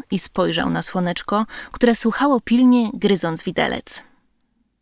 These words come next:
„Zdaje się, że jest to kuzyn trzeciego stopnia w czwartej linii. Albo czwartego stopnia w trzeciej linii. Nie jest to wasz najbliższy krewny w sensie genealogicznym, ale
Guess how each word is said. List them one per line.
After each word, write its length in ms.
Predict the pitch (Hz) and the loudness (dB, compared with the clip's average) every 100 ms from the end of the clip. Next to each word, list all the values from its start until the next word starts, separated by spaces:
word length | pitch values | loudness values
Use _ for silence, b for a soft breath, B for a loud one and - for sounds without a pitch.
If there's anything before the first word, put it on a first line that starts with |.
| - B B B B B - | -20 B B B B B -6
„Zdaje 440 | 190 254 285 269 | 4 6 6 2
się, 380 | - 262 254 - - | 4 6 6 2 -2
że 240 | 208 254 | 4 6
jest 300 | 285 254 - | 6 2 2
to 160 | 254 240 | 2 4
kuzyn 540 | 311 294 294 285 262 | 2 4 6 6 6
trzeciego 680 | - - 285 247 339 277 294 | 4 2 2 4 2 4 4
stopnia 580 | - - 311 - 277 269 | 4 4 2 4 4 4
w 200 | - _ | 0 _
czwartej 680 | - - 269 247 - 240 | -2 6 6 6 4 6
linii. 460 | 226 220 175 175 - b b b b b - - - 220 - | 6 4 2 -2 -4 b b b b b -20 -14 -2 0 4
Albo 320 | 233 247 254 247 - | 4 6 6 6 0
czwartego 680 | - - 247 240 - 262 233 | -4 0 0 2 4 4 2
stopnia 480 | 220 247 226 233 226 | 0 -2 0 0 0
w 240 | - _ | -2 _
trzeciej 500 | - - 233 180 185 | -4 2 2 2 0
linii. 300 | 180 175 180 B B B B - | 0 0 -2 B B B B -6
Nie 280 | 233 254 359 | 2 6 6
jest 420 | 277 226 - - | 6 2 -4 -2
to 100 | 247 | 0
wasz 220 | 202 196 | 2 0
najbliższy 640 | 208 202 196 233 - - 190 | 0 2 4 2 2 -2 -2
krewny 420 | 202 202 170 185 | 2 2 2 -2
w 60 | - | 0
sensie 400 | 202 185 196 175 | 0 2 0 -2
genealogicznym, 1160 | 170 202 185 160 175 196 202 294 - - 185 | 2 2 4 2 2 2 6 6 4 0 2
ale 260 | 190 196 | 4 4